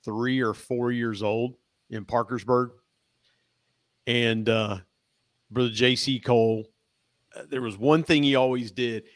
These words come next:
He, he's, he had, he, he had, you know, was always with his left hand. I can s-, I can see the picture in my mind. He'd be on the platform and he'd,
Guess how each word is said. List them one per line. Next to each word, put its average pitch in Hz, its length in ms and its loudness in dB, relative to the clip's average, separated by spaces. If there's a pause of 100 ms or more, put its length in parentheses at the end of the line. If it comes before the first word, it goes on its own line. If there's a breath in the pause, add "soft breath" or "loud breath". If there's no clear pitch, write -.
(160 soft breath)
He, 127 240 -4
he's, 123 300 -6
he 120 220 -8
had, 120 220 -2
he, 120 320 -12
he 120 220 -6
had, 113 340 -4
you 131 240 -6
know, 175 200 0
was 113 220 2
always 151 340 8
with 143 120 4
his 117 180 0
left 135 320 0
hand. 113 300 -4 (640 soft breath)
I 131 160 2
can 135 160 -6
s-, - 200 -8
I 135 140 0
can 123 180 -8
see 143 200 -6
the 139 100 -6
picture 147 400 -8
in 147 60 -6
my 147 140 -4
mind. 127 320 -4
He'd 123 200 -12
be 135 120 -4
on 131 120 -4
the 113 80 -10
platform 131 560 -6
and 104 100 -14
he'd, 113 140 -14